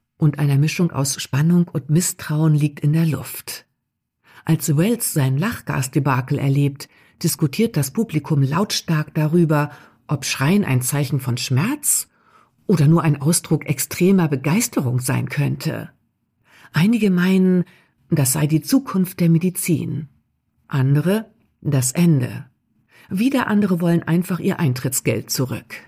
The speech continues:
Und dann sind da noch die vielen kleinen Missgeschicke, die heute nur in Fußnoten erwähnt werden. Äther, der vom Arzt auf die eigenen Schuhe getropft wird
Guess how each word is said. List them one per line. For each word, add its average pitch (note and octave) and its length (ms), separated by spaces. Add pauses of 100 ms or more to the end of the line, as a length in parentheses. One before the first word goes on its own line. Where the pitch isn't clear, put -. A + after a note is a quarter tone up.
(1000)
Und E3 300
dann F3+ 260
sind G#3 220
da E3+ 60
noch E3+ 160
die D3 140
vielen A3 440
kleinen D#3+ 400
Missgeschicke, E3+ 760 (400)
die F3 120
heute G3 300
nur F3+ 160
in F3+ 80
Fußnoten C3+ 680
erwähnt B2+ 440
werden. A2+ 580 (880)
Äther, G3+ 480
der D3+ 180
vom D#3+ 220
Arzt - 360
auf D#3 140
die - 140
eigenen D#3+ 360
Schuhe G#3 300
getropft F3 560
wird E3 320